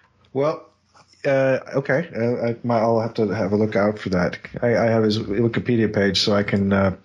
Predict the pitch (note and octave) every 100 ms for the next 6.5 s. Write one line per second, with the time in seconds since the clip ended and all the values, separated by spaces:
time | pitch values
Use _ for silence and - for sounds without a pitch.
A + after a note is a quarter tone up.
0 | _ - G#2 G2 F#2+ G2 F2+ - - F#2
1 | F#2 C2+ - - G#2 F#2+ - G#2+ - G2
2 | F2 B2 A#2+ - F3+ F3+ C#3+ A2+ A#2 G#2+
3 | - A2 G#2 G3 G#3 G#3 F#2+ - - -
4 | G#2 G2+ G2+ G2 G#2+ G#2 A2 - G#2+ A2
5 | G2+ G2 F2 G2 F2+ - - C#3 - -
6 | F2 - G2 A#2